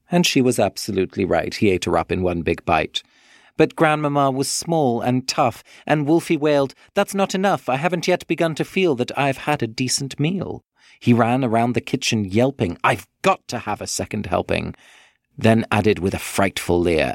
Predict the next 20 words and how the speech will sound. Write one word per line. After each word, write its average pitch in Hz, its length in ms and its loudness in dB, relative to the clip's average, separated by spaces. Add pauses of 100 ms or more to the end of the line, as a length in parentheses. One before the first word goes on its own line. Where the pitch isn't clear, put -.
(120)
"I'm 82 280 -2
therefore 78 440 -2
going 78 340 -2
to - 120 -6
wait 78 400 -2
right 113 480 0
here 107 560 0 (400)
till 127 140 4
little 156 260 2
Miss 165 380 -4
Red 107 240 0
Riding 113 460 -2
Hood - 280 -6
comes 90 280 -2
home 123 320 2
from 82 220 -4
walking 87 380 -2
in 104 220 -2
the 90 80 0
wood." 92 380 -2